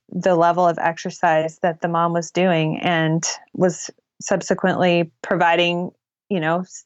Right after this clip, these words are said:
additional nutrition to the baby. So I just found all that fascinating. And then I guess <laughs> I also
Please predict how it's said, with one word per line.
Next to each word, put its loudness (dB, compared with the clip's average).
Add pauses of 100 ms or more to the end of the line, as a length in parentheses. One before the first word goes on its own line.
(220)
additional 0
nutrition -2 (300)
to 2
the 4
baby. 4
So 2 (540)
I 0
just 0
found 0
all 6
that 2
fascinating. 0
And -2
then 0 (220)
I 2
guess 0 (440)
<laughs> -18
I 4
also 2